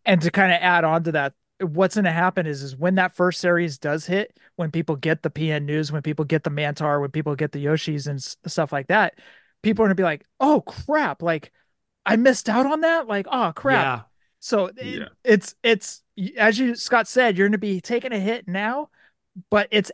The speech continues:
Speaker 1: adding to the growth later.
Speaker 2: Yeah,
Speaker 3: Right.
Speaker 2: you're laying the groundwork for the line in the future, and I think that's a great call, Sean. You're definitely putting in the legwork, dude.
Speaker 3: I think one of the thing with me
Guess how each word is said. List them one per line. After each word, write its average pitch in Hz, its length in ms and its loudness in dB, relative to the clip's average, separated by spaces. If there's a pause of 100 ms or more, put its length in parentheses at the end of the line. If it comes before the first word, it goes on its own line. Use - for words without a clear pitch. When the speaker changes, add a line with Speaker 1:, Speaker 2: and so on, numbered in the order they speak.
Speaker 1:
adding 196 360 2
to 196 140 -4
the 175 100 -2
growth 160 380 0
later. 139 440 -10 (500)
Speaker 2:
Yeah, 180 180 4
Speaker 3:
Right. 120 80 6
Speaker 2:
you're 175 180 0
laying 202 240 2
the 190 80 -2
groundwork 180 440 2
for 170 80 -8
the 156 80 -2
line 160 300 -4
in 147 80 -8
the 139 80 -12
future, 143 380 -8
and 123 80 -6
I 127 80 -8
think 143 160 -12
that's 135 160 -12
a 117 40 -8
great 127 400 -8
call, 131 240 -6
Sean. 117 300 -10
You're 135 120 -4
definitely 175 500 -8
putting 165 280 -12
in 147 80 -8
the 131 100 -8
legwork, 110 440 -12
dude. 95 300 -16 (800)
Speaker 3:
I 160 80 2
think 160 340 -2
one 165 140 2
of 147 100 -2
the 113 100 -4
thing 98 380 -4 (100)
with 95 300 -4 (320)
me 92 600 -8